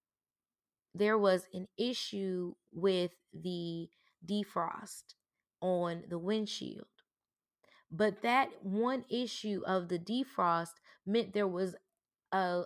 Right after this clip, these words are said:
another bigger issue going on. That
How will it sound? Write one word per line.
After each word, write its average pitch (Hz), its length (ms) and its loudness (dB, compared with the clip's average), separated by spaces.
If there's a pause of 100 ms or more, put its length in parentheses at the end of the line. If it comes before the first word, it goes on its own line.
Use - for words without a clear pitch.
another 190 720 2 (240)
bigger 196 420 0
issue 165 500 -6 (320)
going 170 380 0
on. 147 360 -8 (1600)
That 233 600 4